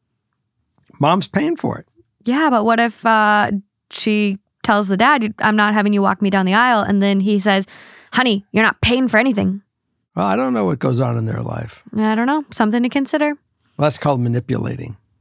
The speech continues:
Speaker 2: Some, I think that that's called retribution. Keep us posted. I just, that should just be a disclaimer. Just
Speaker 1: All right, you
Speaker 2: keep
Speaker 1: got
Speaker 2: us
Speaker 1: one more?
Speaker 2: posted. I do have one more.
Speaker 1: Okay.
Speaker 2: Hi, Jerry, Justin, Morgan. I'm in need of some advice.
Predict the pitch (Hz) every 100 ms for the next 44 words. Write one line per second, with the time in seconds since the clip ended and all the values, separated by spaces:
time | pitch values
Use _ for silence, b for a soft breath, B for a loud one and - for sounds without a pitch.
0 | _ - - - - - - - - -
1 | - B B B - 220 285 277 220 220
2 | - 220 214 - 208 196 196 196 - 175
3 | 175 180 196 - 156 160 170 _ _ _
4 | - 277 302 330 - 277 320 233 285 302
5 | 220 - 240 247 - - - _ - 233
6 | - 226 196 185 175 165 - 143 147 156
7 | 190 - 180 151 180 160 143 147 156 160
8 | 170 170 - b b b b b - 214
9 | 196 220 226 202 190 190 190 175 107 82
10 | - - 107 104 110 113 _ _ _ -
11 | 202 269 285 269 269 226 226 233 220 190
12 | 196 - - 220 _ 220 233 233 233 233
13 | 233 233 208 180 160 196 - -